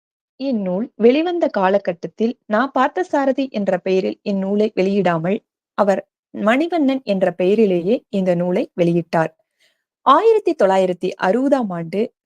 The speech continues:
தமிழ் புத்தக ஆலயம் இந்த நூலை முதல் பதிப்பாக வெளியிட்டது. அடுத்து நா பார்த்தசாரதி அவர்களை பற்றி பார்த்தோமானால், நா பார்த்தசாரதி அவர்கள் ஆயிரத்தி தொள்ளாயிரத்தி முப்பத்தி இரண்டாம் ஆண்டு முதல் ஆயிரத்தி தொள்ளாயிரத்தி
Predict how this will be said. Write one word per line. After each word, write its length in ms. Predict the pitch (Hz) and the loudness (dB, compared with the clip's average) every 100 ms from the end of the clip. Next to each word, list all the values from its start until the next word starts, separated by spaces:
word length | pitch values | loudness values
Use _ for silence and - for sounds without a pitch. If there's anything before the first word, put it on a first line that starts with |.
| _ - | _ -2
தமிழ் 320 | 269 381 349 | -2 -4 -8
புத்தக 340 | 226 208 233 196 | -8 -4 -4 -2
ஆலயம் 380 | 175 165 180 214 _ | -4 -4 -4 -8 _
இந்த 240 | 226 202 | 0 2
நூலை 360 | 175 175 170 220 - _ _ _ - | 0 -2 0 0 -2 _ _ _ -2
முதல் 340 | 247 269 381 | 0 2 0
பதிப்பாக 680 | 381 180 175 185 170 202 214 | 2 0 0 -2 -2 -4 -8
வெளியிட்டது. 640 | - 180 170 165 160 156 156 - _ _ _ _ _ _ | -4 -4 -4 -4 -4 -4 -4 -6 _ _ _ _ _ _
அடுத்து 420 | 233 226 - 196 - | 0 0 -2 -8 -6
நா 220 | 220 254 | -6 -4
பார்த்தசாரதி 720 | - 330 - 349 233 202 214 - | -2 -4 -4 -4 -2 -2 -2 -4
அவர்களை 400 | 190 185 175 170 | -2 -2 -2 -2
பற்றி 320 | 175 - 254 | -4 -2 -2
பார்த்தோமானால், 800 | 180 165 - 175 156 151 175 - _ _ _ | 0 -2 -4 -6 -6 -6 -8 -8 _ _ _
நா 180 | 262 339 | -2 0
பார்த்தசாரதி 680 | 302 254 285 330 302 277 285 | 0 -2 -2 -4 -4 -4 -4
அவர்கள் 460 | - 175 170 175 - | -2 -2 -2 -6 -4
ஆயிரத்தி 540 | 214 240 320 359 359 | 0 2 2 -2 -4
தொள்ளாயிரத்தி 560 | - 214 196 190 180 185 | -4 -2 -2 -2 -4 -6
முப்பத்தி 480 | 180 - 269 - 233 | -10 -2 -2 -2 -4
இரண்டாம் 440 | 190 240 254 254 | -2 -2 -2 -2
ஆண்டு 300 | 185 180 175 - | -4 -6 -10 -10
முதல் 360 | 180 175 196 - | -6 -4 -4 -4
ஆயிரத்தி 580 | 208 233 320 349 339 311 | 0 2 2 -2 -2 -4
தொள்ளாயிரத்தி 560 | 220 185 180 175 170 | -2 -2 -2 -2 -6